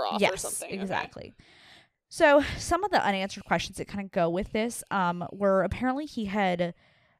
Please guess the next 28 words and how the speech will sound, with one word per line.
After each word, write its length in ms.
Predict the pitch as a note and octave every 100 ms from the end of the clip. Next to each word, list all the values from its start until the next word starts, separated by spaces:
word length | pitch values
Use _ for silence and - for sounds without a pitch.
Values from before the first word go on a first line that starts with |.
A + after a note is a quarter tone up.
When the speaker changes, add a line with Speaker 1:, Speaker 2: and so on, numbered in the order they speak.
| _
Speaker 2:
told 340 | - G#3 F#3+ G3+
people 300 | A#3+ A#3 A#3+
he 180 | G#3+
was 180 | F#3+ F#3
headed 460 | - G3 F#3+ G3 F#3+ - _
east, 600 | F3+ F#3 C#4 G#4 - - A3+
but 140 | G3+ -
he 140 | F#3+
was 200 | F#3 -
found 560 | - E3+ E3+ F#3+ A#3 B3
west. 760 | - F3+ D#3 G#3+ D4+ - - - _ _ _ _
So, 160 | - F3
like, 160 | E3 -
some 140 | F#3
people 180 | F#3 F3
say, 180 | E3+ -
"Oh, 140 | E3+
well, 160 | D#3+ E3+
like, 140 | E3
he 140 | - F3+
was 100 | E3+
trying 180 | F3
to 40 | E3
throw 140 | E3
people 260 | E3 E3+ E3+
off 200 | F3 D#3+
the 80 | F3+
tr-, 200 | - -